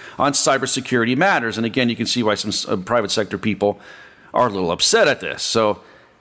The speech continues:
as, as if all this drama was not enough,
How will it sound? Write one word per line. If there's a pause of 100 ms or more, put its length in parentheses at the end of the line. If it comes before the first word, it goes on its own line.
(200)
as, (220)
as
if
all
this
drama
was
not
enough,